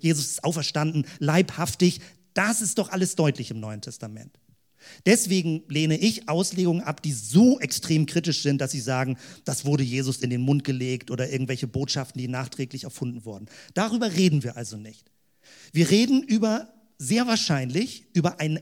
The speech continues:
echten Baum, möglicherweise stand er sehr prominent am Weg von Bethanien nach Jerusalem. Bethanien ist östlich von Jerusalem. Und der Baum war bekannt.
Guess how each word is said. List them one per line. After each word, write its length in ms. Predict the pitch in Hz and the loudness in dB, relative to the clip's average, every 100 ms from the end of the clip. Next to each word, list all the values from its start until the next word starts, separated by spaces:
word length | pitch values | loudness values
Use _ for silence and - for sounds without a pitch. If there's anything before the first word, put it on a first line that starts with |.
| - | 0
echten 400 | 180 - - 196 | 0 0 -2 -2
Baum, 460 | 120 120 160 311 - _ _ _ _ - - | -2 -2 -2 -4 -8 _ _ _ _ -20 -2
möglicherweise 880 | 160 214 359 - 233 185 160 165 185 | 2 4 2 -2 -6 -2 -2 0 0
stand 420 | - - 202 226 | 0 0 0 0
er 360 | 190 190 220 - _ _ _ _ | 0 0 -4 -12 _ _ _ _
sehr 280 | 151 120 233 | -2 2 2
prominent 760 | - 208 208 160 180 349 - _ _ _ - | 0 0 2 2 0 -2 -6 _ _ _ -6
am 240 | 156 139 | -4 -2
Weg 380 | 139 196 - - - | 0 0 -2 -12 -10
von 340 | 139 135 139 - | -6 -4 -6 -8
Bethanien 560 | 135 135 135 151 185 | -10 -6 -4 -2 -2
nach 180 | 160 120 | -2 -6
Jerusalem. 480 | - 120 147 165 170 | -8 -6 -4 -2 -2
Bethanien 480 | 131 - 143 147 139 | -4 -4 -4 -2 -4
ist 220 | 127 - | -6 -4
östlich 420 | 175 - 185 175 | -4 -2 -4 -6
von 140 | - 135 | -4 -4
Jerusalem. 540 | 120 131 151 160 294 - _ _ - - - - | -2 -4 -2 -4 -6 -10 _ _ -20 -20 -8 -2
Und 320 | 220 - - | -2 0 -2
der 80 | 180 | 0
Baum 320 | 165 196 196 | 0 0 0
war 140 | 165 | -2
bekannt. 680 | 165 - - 151 98 - | -2 -4 -4 -4 -4 -12